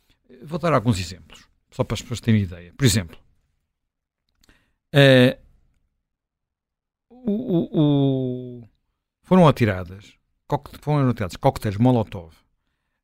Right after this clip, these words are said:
eh, contra um centro judaico e uma sinagoga em Berlim. E uma escola também, e uma escola.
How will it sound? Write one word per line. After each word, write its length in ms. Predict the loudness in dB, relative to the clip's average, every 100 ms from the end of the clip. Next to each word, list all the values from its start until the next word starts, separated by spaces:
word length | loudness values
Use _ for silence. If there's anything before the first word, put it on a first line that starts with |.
| _
eh, 540 | 2 4 4 2 0 -6 -18 _ _
contra 500 | 2 4 4 -2 -10 _
um 540 | -2 0 0 -4 -10
centro 300 | -6 0 0
judaico 380 | -2 -10 -10 -12 -4
e 40 |
uma 100 | -2
sinagoga 580 | -2 -2 0 2 0 0
em 80 | -4
Berlim. 380 | -4 -6 -8 -14 _ _ _ _ 2
E 60 | 4
uma 100 | 4
escola 360 | 0 -4 -4
também, 260 | -10 -18 -14
e 100 | -14
uma 120 | -12
escola. 400 | -14 -12 -12 -12